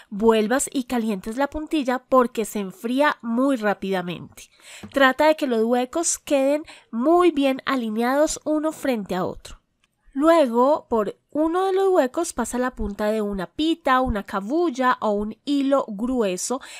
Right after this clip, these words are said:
y por dentro de la botella haces un nudo para que el hilo no se salga por el huequito que hiciste con la puntilla anteriormente.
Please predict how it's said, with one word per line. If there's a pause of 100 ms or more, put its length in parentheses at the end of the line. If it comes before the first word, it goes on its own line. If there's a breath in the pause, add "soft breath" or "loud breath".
(220 loud breath)
y
por
dentro
de
la
botella (240 loud breath)
haces (100)
un
nudo
para
que
el
hilo (300 loud breath)
no
se
salga
por
el
huequito
que
hiciste
con
la
puntilla
anteriormente.